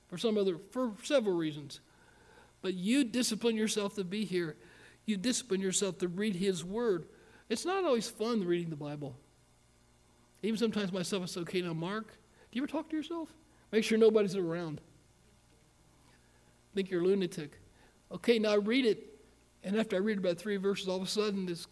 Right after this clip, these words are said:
it's good." Are you with me? But you have to initially discipline, you have to discipline yourself. Read it! You have to discipline yourself to go over that prayer list and say, "Oh, no, Lord,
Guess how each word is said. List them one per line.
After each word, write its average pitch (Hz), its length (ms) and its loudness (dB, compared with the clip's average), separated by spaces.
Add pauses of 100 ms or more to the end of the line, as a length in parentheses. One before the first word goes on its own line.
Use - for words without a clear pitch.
it's - 200 -10
good." 190 320 -8 (960)
Are - 60 -8
you 180 100 0
with 226 200 0
me? 147 160 -6 (1500)
But 185 300 8
you 247 120 2
have 226 200 4
to 220 80 -2
initially 214 440 2
discipline, - 420 -4
you 208 80 -2
have 233 80 -2
to 185 80 -12
discipline 196 400 -4
yourself. 196 400 -6 (520)
Read 453 260 12
it! - 580 0 (680)
You 247 140 2
have 269 180 8
to - 20 -12
discipline 254 320 -2
yourself 226 360 0
to 220 120 4
go 190 240 -4
over 240 100 0
that 226 160 4
prayer 240 240 4
list 220 220 0
and 208 80 -12
say, - 60 -18 (120)
"Oh, - 300 -12
no, - 40 -14
Lord, - 380 -10